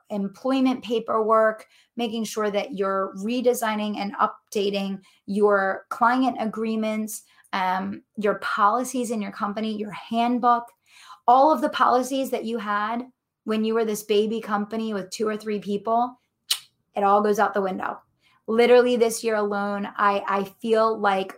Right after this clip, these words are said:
we started a new company. And, and literally I went through the entire business building process all over again because we had to redesign everything to accommodate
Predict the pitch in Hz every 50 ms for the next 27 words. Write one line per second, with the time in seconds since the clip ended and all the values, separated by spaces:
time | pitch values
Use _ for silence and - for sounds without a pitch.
0 | - 208 190 202 196 196 196 196 - - - - - 196 180 185 190 190 185 -
1 | 196 196 190 190 - - 196 196 196 - 208 202 285 - - _ _ - 220 208
2 | 208 202 208 - 208 208 202 202 202 196 202 220 226 226 233 233 226 226 220 208
3 | 202 190 202 196 202 202 208 202 202 196 208 196 196 196 196 180 185 190 196 190
4 | 196 190 - - _ _ _ _ 214 202 202 220 202 - - 202 196 185 185 185
5 | 180 180 185 - 202 - - - 190 196 202 196 196 190 208 202 202 - - -
6 | - 220 208 - 202 214 214 196 190 185 196 208 202 202 202 202 196 - _ _
7 | _ _ _ _ _ _ _ _ _ _ - - - - - - 226 226 254 247
8 | - - - 202 185 185 190 214 240 - _ _ _ _ _ - 196 214 247 247
9 | 240 214 254 220 208 214 202 190 196 254 - 226 220 220 208 226 226 226 220 -
10 | 196 190 190 196 196 202 - _ _ _ _ _ - - - 247 226 214 208 208
11 | 202 202 202 196 - _ _ _ _ - - - - - 240 233 247 262 247 214
12 | 196 190 190 196 196